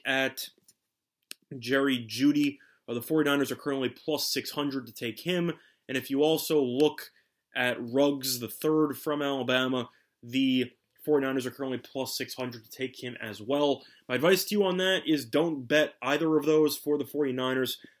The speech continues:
I don't see any reason why they would be taking a wide receiver in the first round. They just traded Buckner, so you already know that they're gonna be going after a defensive lineman to replace him, uh, in the immediate future in the first round. So that already eliminates one of their two picks.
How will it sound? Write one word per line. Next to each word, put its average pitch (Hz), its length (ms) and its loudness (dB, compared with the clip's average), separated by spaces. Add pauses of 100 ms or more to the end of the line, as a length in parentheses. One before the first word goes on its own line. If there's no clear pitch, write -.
(100)
I 120 80 0
don't 135 180 0
see 143 220 2
any 139 160 2
reason 131 420 0
why 127 400 2 (1000)
they 143 120 2
would 127 200 2
be 127 120 0
taking 127 420 -4
a 123 120 -2
wide 120 260 0
receiver 117 460 -6
in 123 160 -6
the 110 80 -6
first 113 320 -8
round. 147 360 2 (340)
They 127 80 -2
just 175 240 0
traded 170 600 0
Buckner, 156 400 0
so 131 140 -6
you 131 60 0
already 151 180 2
know 147 120 0
that 139 80 -2
they're 139 100 -2
gonna 135 120 0
be 127 80 -4
going 127 320 0
after 123 320 -2
a 120 60 -2
defensive 117 420 -8
lineman 120 400 -2 (320)
to 135 200 -2
replace 120 460 -4
him, 117 300 -4 (360)
uh, 113 340 0
in 127 180 -2
the 123 100 -2
immediate 120 360 -2
future 120 360 -6
in 113 60 -4
the 104 60 -8
first 107 300 -10
round. 143 340 2
So 123 80 -4
that 120 100 0
already 143 180 4
eliminates 123 400 -2
one 120 260 -2
of 113 140 -6
their 104 140 -6
two 104 240 -10
picks. - 480 -4